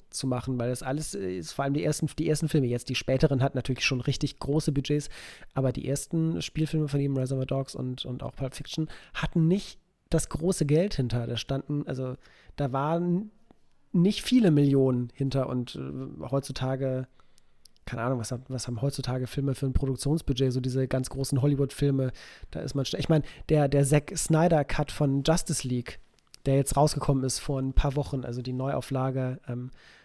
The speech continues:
von dem, von dem D-C-Film, dem Superheldenfilm mit, äh, Batman, Superman, Wonder Woman und Co. Allein diesen, diese, diese neue Schnittfassung zu machen, also den neu zu schneiden, neu zu kolorieren und ein paar Szenen nachzudrehen, hat, glaub ich, siebzig Millionen U-S-Dollar gekostet.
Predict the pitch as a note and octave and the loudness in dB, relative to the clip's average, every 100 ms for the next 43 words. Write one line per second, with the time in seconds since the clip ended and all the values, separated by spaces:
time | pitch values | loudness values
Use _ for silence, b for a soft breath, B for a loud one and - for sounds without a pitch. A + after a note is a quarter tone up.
0 | B - B2+ B2 B2+ - C3 B2+ B2+ C3 | B -6 -4 -2 -2 -2 0 0 0 -2
1 | - F3 F3+ - C3 B2 B2 C3 D3+ D3+ | 0 2 2 2 2 2 0 0 2 2
2 | B2+ B2 - B2+ B2 B2 - A#2 A#2 - | 0 -2 -4 -2 -2 -4 -6 -8 -8 -6
3 | B2 - B2+ B2+ C#3 C#3+ B2 B2 A#2+ C3 | -8 -4 -4 -2 0 0 0 0 0 2
4 | C#3 C3+ C#3 - C#3 C3 - B B B | 2 0 -4 -4 -4 -4 -8 B B B
5 | B - D3 D3+ F3 F3+ B B - C#3+ | B -2 0 2 2 0 B B -4 0
6 | D3 C#3+ D3 C3 D3 C3+ C3+ C#3+ D3 C#3+ | 0 0 -2 0 0 0 0 2 2 2
7 | - G3+ - D#3+ - C3 B2 - C#3+ C3+ | 4 2 4 0 2 -2 -4 -4 0 2
8 | C3+ C3 A2+ - b b b b C3+ C3+ | 0 -2 -4 -6 b b b b -4 0
9 | C3+ C3 C#3+ - B2+ - C#3+ D3 D3 C#3 | 0 2 2 0 -4 -2 0 0 0 0
10 | C3+ - C#3+ - D3 C#3+ D#3+ E3 D3+ C#3+ | 0 -2 -2 4 4 6 8 8 6 2
11 | D#3 D3 - C#3 - F3 E3 C3 B2+ - | 0 4 4 2 0 2 2 0 -4 -6
12 | C#3+ C#3+ C#3+ - B - - C3 A2 B2+ | -4 -2 -2 -4 B -10 -4 -2 -2 0
13 | E3 - F3+ - D3+ D3 C#3+ D#3 E3+ E3+ | 0 0 0 2 2 2 2 2 2 -2
14 | E3 - D#3+ F3+ - G#3 G3 D#3 D#3+ E3+ | -6 -6 -6 -4 -4 -2 -2 -4 -6 -8
15 | F#3+ - A#3+ - | -8 -8 -8 -8